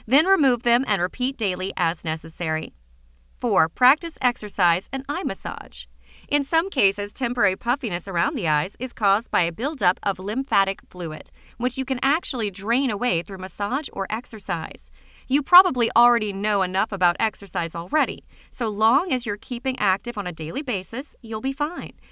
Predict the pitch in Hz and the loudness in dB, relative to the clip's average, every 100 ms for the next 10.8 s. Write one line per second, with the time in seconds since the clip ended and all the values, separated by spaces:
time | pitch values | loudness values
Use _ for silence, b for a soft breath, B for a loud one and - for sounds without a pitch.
0 | b b 269 254 339 381 - 339 277 233 | b b 2 2 2 2 -2 -2 0 -2
1 | - 220 196 208 262 320 - 285 196 208 | -2 -4 -2 -2 -2 -2 -4 -2 0 0
2 | 240 233 196 - 240 254 247 165 - 226 | 0 -2 -4 -6 -6 -4 -4 -6 -4 -4
3 | 262 185 - - - b b b b 262 | -4 -4 -6 -14 -18 b b b b -2
4 | 247 302 359 349 330 339 220 208 240 220 | 0 -2 -2 0 -2 -2 -4 -4 0 2
5 | 233 - 185 - 277 285 269 214 208 226 | 2 0 -6 -2 -4 -2 -2 -2 -4 -6
6 | - 208 208 - 180 165 165 160 - - | -8 -10 -10 -8 -4 -2 -2 -6 -10 -16
7 | b b b - 285 311 285 247 240 240 | b b b 6 6 6 2 2 -2 -4
8 | 220 202 214 214 214 233 277 269 175 175 | -4 -4 -4 -4 2 2 2 -4 -4 -6
9 | 208 220 - 196 - 269 370 190 180 240 | -10 -12 -8 -6 -4 -6 -4 -4 -4 -6
10 | 190 180 247 - 180 165 180 - | -8 -6 -6 -6 -8 -4 -6 -6